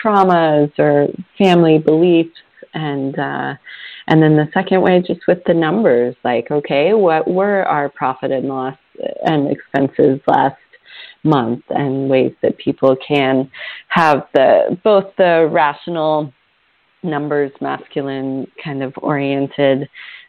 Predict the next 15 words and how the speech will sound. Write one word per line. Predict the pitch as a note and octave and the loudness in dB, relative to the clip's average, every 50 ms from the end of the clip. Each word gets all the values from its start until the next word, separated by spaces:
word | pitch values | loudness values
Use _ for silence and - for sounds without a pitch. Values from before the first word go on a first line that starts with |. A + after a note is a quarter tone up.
| - | -10
um, | - D3 C3+ B2+ - | -8 -8 -6 -6 -6
information, | - - D3 C#3 B2 - C#3+ C#3 C#3 C3+ C3 C3+ C#3 - - - C3+ C3+ C3+ C3 C3 C3 B2 - | -4 -4 -4 -4 -4 -4 -2 -2 0 0 0 -2 -4 -6 -6 -4 -2 0 0 0 0 -2 -4 -4
as | - C#3 B2 B2+ - - | -6 -6 -6 -8 -10 -6
well | - B2 - C3+ C3+ | -2 0 2 2 2
as | A#2+ - C#3 - - - - - | 2 2 0 -2 -6 -16 -14 -10
kind | - C#3+ C#3 | -8 -8 -8
of | C#3 _ _ - | -8 _ _ -2
the | C#3 | 0
more, | C#3 C3+ C3+ C3 C3+ C3 C3 C3 C3 - - | 2 2 2 2 2 2 2 2 0 -2 -2
uh, | - D3 C3 B2 B2+ B2 B2+ - _ - - - - - - - - - - - _ - - - - | -4 -2 0 0 0 -2 -2 -4 _ -12 -10 -8 -8 -6 -4 -4 -6 -6 -8 -12 _ -18 -8 -2 2
soft, | F#3 D3+ D3+ D3 - - - - - - - - - | 2 4 4 2 0 -4 -14 -14 -10 -8 -2 0 2
uh, | E3 E3 D#3 D3+ D3 C#3+ - - | 2 4 4 4 4 4 2 2
emotional, | E3 D#3 D#3 D3+ D3+ D3 - - - D3+ D3 C#3+ C#3+ D3 D3 D3 C#3+ C3+ - - - - | 2 2 4 4 2 0 -2 -2 -2 0 2 4 4 4 4 4 2 0 -4 -12 -16 -10
um, | - D#3 D3+ C#3+ C#3 C#3 - - | -8 -6 -6 -4 -6 -6 -6 -4
insights | D#3+ D#3 D3 C#3+ C#3 _ - C3+ C3+ C3+ C#3 C3+ - | -2 -2 -2 -2 -4 _ -4 0 2 2 0 0 -4